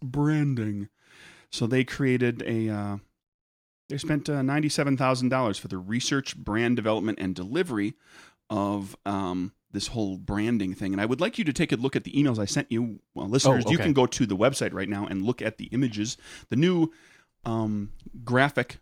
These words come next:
Speaker 1: for Columbus, Georgia. Let's take a look at, uh, open up the one that says Columbus. Well, you can see both now. <laughs>
Speaker 2: Mm-hmm, yep.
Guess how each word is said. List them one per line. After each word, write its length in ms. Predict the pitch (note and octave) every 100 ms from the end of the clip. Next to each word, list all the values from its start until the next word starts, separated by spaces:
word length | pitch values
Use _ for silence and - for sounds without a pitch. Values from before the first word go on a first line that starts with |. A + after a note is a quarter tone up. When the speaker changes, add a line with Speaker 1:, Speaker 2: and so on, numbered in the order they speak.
| _
Speaker 1:
for 240 | A#2+ A2+
Columbus, 600 | - - G#2+ B2 A#2 A2+
Georgia. 600 | A2+ G#2+ A2 G#2+ G2+ F2+ - -
Let's 160 | F#3 -
take 160 | G3
a 40 | D3+
look 200 | C#3+ C3+
at, 220 | A#2+ -
uh, 220 | G#2+ G2+ - - B2+
open 140 | D3
up 80 | D3
the 80 | C3
one 120 | B2
that 120 | A#2+
says 180 | B2+ B2
Columbus. 640 | - C3+ G#2+ G#2+ - - _ _ G#2
Well, 80 | G2
you 60 |
can 140 | G2 F#2
see 100 | F#2+
both 260 | G2+ G2 -
now. 240 | F#2+ A#2+ _
<laughs> 40 | -
Speaker 2:
Mm-hmm, 420 | G#2+ G#2 G2 F#2+ G#2+
yep. 160 | F#2